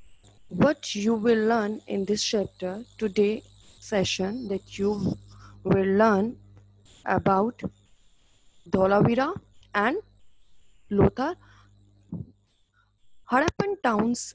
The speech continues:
in Gujarat. Dholavira. Dholavira is one of the oldest Harappan cities located on the island of Khadir Bay in the Rann of Kutch. It is considered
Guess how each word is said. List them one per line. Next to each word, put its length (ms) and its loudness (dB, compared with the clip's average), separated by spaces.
in 220 2
Gujarat. 440 -2
Dholavira. 640 2
Dholavira 720 2
is 300 -8
one 240 -4
of 160 -10
the 200 -2
oldest 380 -2
Harappan 460 -6
cities 600 -10
located 680 -4
on 220 -2
the 220 -2
island 440 -4
of 220 -8
Khadir 480 -6
Bay 240 -6
in 200 0
the 280 -2
Rann 280 -2
of 220 -6
Kutch. 380 -14
It 140 -10
is 160 -10
considered 680 -6